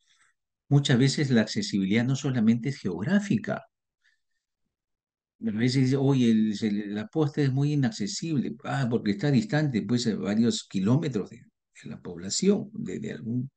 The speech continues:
usuario. Pero a veces, el, eh, a veces la posta es inaccesible por lima-, limitaciones de, de lenguaje, sobre todo en las zonas alejadas. A veces, eh, los pacientes no van a la posta porque no le entienden el, el idioma, dado que hablan quechua o alguna otra lengua nativa,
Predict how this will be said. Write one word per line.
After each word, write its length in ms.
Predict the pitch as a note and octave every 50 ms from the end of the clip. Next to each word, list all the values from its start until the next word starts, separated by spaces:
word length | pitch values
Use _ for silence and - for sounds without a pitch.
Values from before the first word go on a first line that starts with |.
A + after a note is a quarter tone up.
| _ - - - - - _ _ _
usuario. 580 | - G#2+ - - - F#3 G#3 G3 - - - - _ _ _ _ _ _ _ -
Pero 180 | - A#2+ G2+ G2+
a 20 |
veces, 560 | A2+ C3+ C#3+ C#3 D3+ D#3 D3 D3+ - - _ _ _ _ _ _ _ _ _ _ _ _
el, 160 | - G#2 G2+ G2+ G2+ - -
eh, 280 | - - G2+ G#2+ G#2+ G2+
a 80 | G2
veces 460 | G#2 A#2 B2+ B2 - D3+ C#3+ C#3+ - -
la 200 | - F2+ F#2+ F#2
posta 300 | - - C3 A#2 - - B2
es 260 | - - B2 - -
inaccesible 760 | D3 C#3 C3 A#2 - - F2 - - - C3 C3+ C#3+ D3+ D3
por 200 | D3 A#2+ G2+ F#2
lima-, 340 | F2 F2+ F2+ F2+ F2 F2 - - _
limitaciones 840 | - G#2 F#2+ G2 F#2 F2+ F#2 - - F2 D#2+ - - B2 C#3 D#3 C#3+ A#2
de, 140 | - - - - - _ _ _ -
de 140 | - G2+ G#2
lenguaje, 500 | F#2+ G2+ G#2+ C#3+ G3+ G#3+ G#3 - - - _ _ _
sobre 300 | - - - D#2 D#2+ E2+
todo 180 | D2+ - A#2 C3+
en 60 | C3+
las 120 | B2 G2 F#2
zonas 300 | A#2+ B2 C#3 C3+ C3 -
alejadas. 560 | A2+ F#2 G2 F#3+ - - A3 - - - -
A 60 | - -
veces, 380 | - - A#2+ - A#2+ A#2+ - -
eh, 80 | - -
los 420 | - - - - - G#2 G2+ A2+ -
pacientes 420 | G#2+ G2+ G2 B2 D3+ D#3 D#3 B2+
no 140 | A#2+ C3+ C#3
van 180 | D3+ E3+ E3+ D#3
a 40 |
la 140 | B2+ A2+ G#2 -
posta 300 | F3 F3 F3+ F3+ F#3 D#3
porque 280 | C3+ A2+ G2+ G2+ G2+
no 220 | G#2 A2 A#2+ C3+ C#3+
le 100 | C#3+ C3+
entienden 480 | B2 A2+ A2+ C3 C3+ C#3+ C#3+ D3 C#3 G#2+
el, 140 | F2+ - -
el 200 | - G2+ F#2+ F#2+
idioma, 400 | G2 G#2 D3+ F#3 F#3+ D3+ A2+ G#2
dado 180 | G#2+ G#2+ G#2+ G2+
que 80 | G#2 G#2+
hablan 220 | A2 G#2+ G2+ F#2+
quechua 360 | - F3+ F3+ - - - -
o 40 | G#2
alguna 440 | F#2+ F#2+ G2 G#2+ A2+ A2+ A2+ A#2 A2+
otra 180 | A2 A2 G#2 G2
lengua 300 | F#2+ G#2+ A#2+ A#2+ A2+ G#2
nativa, 360 | F#2+ F#2 - D#3 D#3 D3 C#3+